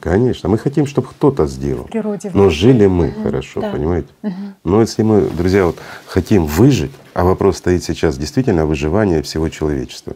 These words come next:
Speaker 1: это не шутка, это правда. И вот для того, чтобы мы выжили, у нас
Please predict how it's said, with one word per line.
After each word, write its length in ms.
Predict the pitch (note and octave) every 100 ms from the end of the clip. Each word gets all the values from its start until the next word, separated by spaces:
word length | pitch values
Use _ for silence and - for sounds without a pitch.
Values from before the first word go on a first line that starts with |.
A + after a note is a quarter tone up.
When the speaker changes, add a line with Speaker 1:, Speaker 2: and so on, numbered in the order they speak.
| -
Speaker 1:
это 200 | G#2 A#2
не 120 | A2+
шутка, 400 | A2+ - - -
это 160 | F2 -
правда. 400 | - - - - - - - - _ _ _ _ _ _ _
И 100 | G2
вот 140 | G2+
для 100 | F#2
того, 180 | G#2 A2
чтобы 320 | G2 G2+ F2+
мы 140 | F#2 F2+
выжили, 560 | A2+ E3+ F2 C2+ B1 - _ -
у 80 | A2
нас 460 | C#3+ C#3 - -